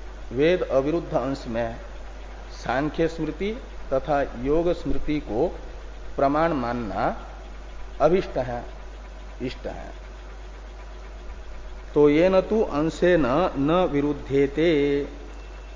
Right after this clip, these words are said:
तेन इष्टम एव सांख्य योग स्मृत्योः सावकाशत्वम।"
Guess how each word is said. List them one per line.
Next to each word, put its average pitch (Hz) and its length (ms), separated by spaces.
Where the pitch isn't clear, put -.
तेन 175 500
इष्टम 190 600
एव 160 300
सांख्य 151 540
योग 147 260
स्मृत्योः 143 840
सावकाशत्वम।" 127 1040